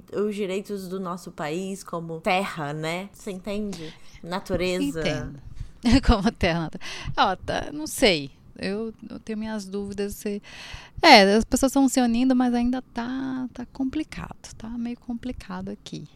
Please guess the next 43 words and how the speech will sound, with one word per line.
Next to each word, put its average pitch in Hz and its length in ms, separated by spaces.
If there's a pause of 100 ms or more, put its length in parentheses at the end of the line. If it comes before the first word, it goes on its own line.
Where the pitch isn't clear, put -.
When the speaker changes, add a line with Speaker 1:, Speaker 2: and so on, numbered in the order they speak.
(120)
Speaker 2:
<laughs> 277 920
Speaker 1:
Sim, 453 260
Speaker 2:
Por 330 60
aqui 269 200
Speaker 1:
es-, 277 120
Speaker 2:
tá. 226 240 (200)
Speaker 1:
estará 285 920
complicado, 202 920
mas 190 320
eu 202 100
acho 185 320
que 226 220
pelo 214 240
menos, 214 580
é, 180 640
não 214 180
estamos 226 380
apáticos - 840
e 196 300 (140)
eu - 180
acho - 200
que - 120
isso 196 160
é 220 60
uma 208 200
coisa 220 260
Speaker 2:
Exatamente. 190 280
Speaker 1:
boa, 160 380
assim. - 200
Se - 300
é 180 140
que 180 100
dá 170 160
pra 170 160
tirar 170 200
alguma 147 260
coisa 147 260
boa, 190 400 (400)
vamos 196 220
tirar 196 320
essa 214 160
Speaker 2:
<laughs> - 20
Speaker 1:
parte. 196 580